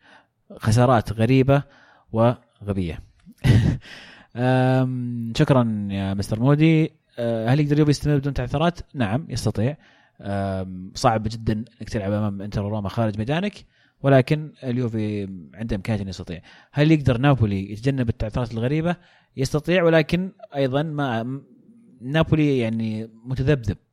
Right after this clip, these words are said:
يظهر في مباريات، يظهر في مباريات كبيرة، وشفناه في مباريات كثيرة يعني، حتى اللي فاز فيها الأخيرة اللي قلبها على أودينيزي كان متأخر، آه، في النتيجة. فأيضا،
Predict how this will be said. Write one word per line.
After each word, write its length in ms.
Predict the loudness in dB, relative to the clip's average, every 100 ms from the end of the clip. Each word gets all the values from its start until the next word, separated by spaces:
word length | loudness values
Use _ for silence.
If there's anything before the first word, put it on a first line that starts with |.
| _ _ -6
يظهر 280 | -2 0 0
في 40 | -2
مباريات، 120 | -2
يظهر 300 | -2 -2 -2
في 60 |
مباريات 220 | -4 -6 -2
كبيرة، 280 | -2 0
وشفناه 500 | 0 -2 -6 -4 -4 -4 _ _
في 60 | -6
مباريات 180 | -4 -4
كثيرة 280 | 0 2 2
يعني، 260 | 0 -2
حتى 200 | -4 -4
اللي 100 | -2
فاز 200 | -2 -2
فيها 280 | -2 -2 -2
الأخيرة 380 | -4 -6 -4 -4
اللي 100 | -4
قلبها 260 | -4 -4 -4
على 80 |
أودينيزي 420 | -4 -2 -2 -2 -4 -12 -20 _
كان 160 | 0 2
متأخر، 520 | 2 0 0 -2 -2 -10 -14
آه، 120 | -14
في 180 | -4 -2
النتيجة. 500 | -2 0 -2 -2 -10 _ _ -10
فأيضا، 840 | 0 2 2 2 2 2 2 -2